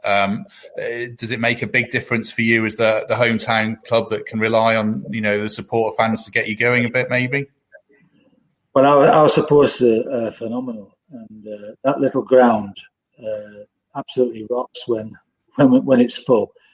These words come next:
Speaker 2: Um, but I, I think it's like everything, you know, you, you, you come to terms with things. So we sort of, and I'm sure this is the case with most professionals, we s-, we would absolutely, uh,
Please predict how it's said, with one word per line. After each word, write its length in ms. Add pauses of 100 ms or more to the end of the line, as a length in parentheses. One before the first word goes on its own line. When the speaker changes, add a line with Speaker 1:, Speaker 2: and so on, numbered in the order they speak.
(460)
Speaker 2:
Um, 400
but 240 (380)
I, 180 (260)
I 100
think 180
it's 120
like 220
everything, 480
you 120
know, 140
you, 300
you, 340 (500)
you 120
come 260
to 100
terms 380
with 180
things. 340
So 340 (600)
we 120
sort 400
of, 220
and 180
I'm 100
sure 460 (200)
this 220
is 80
the 80
case 320
with 160 (260)
most 200
professionals, 680
we 100
s-, 180 (340)
we 80
would 340 (920)
absolutely, 920 (340)
uh, 240